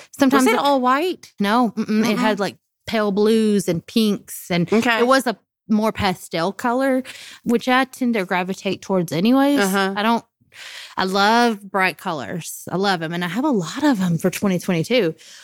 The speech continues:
Speaker 1: But I tend to gravitate towards more the pastel, especially in a bridal bouquet, because the focus of the day should be her and her dress, and her bridal bouquet should just be a beautiful accessory. It shouldn't, you know,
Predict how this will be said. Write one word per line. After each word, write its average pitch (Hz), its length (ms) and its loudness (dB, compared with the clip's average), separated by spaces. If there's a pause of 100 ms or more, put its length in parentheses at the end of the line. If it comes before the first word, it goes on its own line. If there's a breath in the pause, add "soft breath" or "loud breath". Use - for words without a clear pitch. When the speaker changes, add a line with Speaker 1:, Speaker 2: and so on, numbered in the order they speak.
Speaker 1:
But 202 460 2 (340)
I 190 100 -4
tend 226 300 0
to 214 80 0
gravitate 180 580 -4
towards 175 360 -2
more 180 200 2
the 165 100 -4
pastel, 208 720 -2
especially 262 460 -2
in 220 60 2
a 190 100 0
bridal 170 300 0
bouquet, 226 640 -2
because 196 280 -2 (460 loud breath)
the 196 100 -2
focus 247 340 2
of 202 120 -2
the 202 100 0
day 170 480 -2 (100)
should 190 220 -4
be 175 120 0
her 147 440 -4
and 165 120 -6
her 160 180 0
dress, 147 500 -6
and 175 140 0 (160)
her 170 480 0
bridal 170 280 -4
bouquet 160 280 -6
should 165 200 -10
just - 240 -2
be 165 280 0
a 165 80 -4
beautiful 180 600 -2
accessory. 101 760 -6
It 117 100 -2
shouldn't, 175 500 0
you 220 200 4
know, 135 180 -4